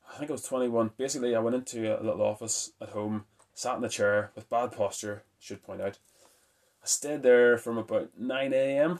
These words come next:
until about nine P M. Came in for lunch, dinner, toilet breaks. Apart from that, I was just stuck at the chair reading, writing for about five or six days per week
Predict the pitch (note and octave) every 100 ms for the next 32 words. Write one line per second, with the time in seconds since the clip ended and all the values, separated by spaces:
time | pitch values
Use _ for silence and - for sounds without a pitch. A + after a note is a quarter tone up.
0 | - B2 - C3 A#2 A#2+ A#2 A#2+ A2 -
1 | A2 B2 A#2+ B2+ C#3 F#3+ F#3 _ _ _
2 | _ _ _ _ _ - - _ - C#3+
3 | A2+ G#2+ A2+ A2 G#2 G#2 G#2+ - G#2+ G#2+
4 | G2+ G#2 - - _ _ _ _ _ _
5 | _ - A2 G#2 G2 G2 - _ G#2 G2+
6 | G#2 - - A2 - - G2+ G2+ - F#2+
7 | F#2+ G2+ G#2+ G#2 G#2 _ _ _ - F#2+
8 | F#2+ G2 G#2 G2 F#2+ - - G2+ G2+ G2+
9 | G2 G2+ - E2+ F2+ - G2 -